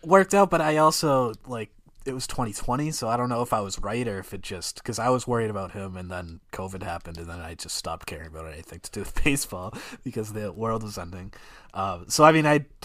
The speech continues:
I don't really give myself credit for being right on that one, but still, it's just,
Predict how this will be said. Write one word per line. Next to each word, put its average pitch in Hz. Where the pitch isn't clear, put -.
I 135
don't 151
really 131
give 123
myself 110
credit 104
for -
being 101
right 98
on 123
that 131
one, 127
but 101
still, 131
it's 95
just, -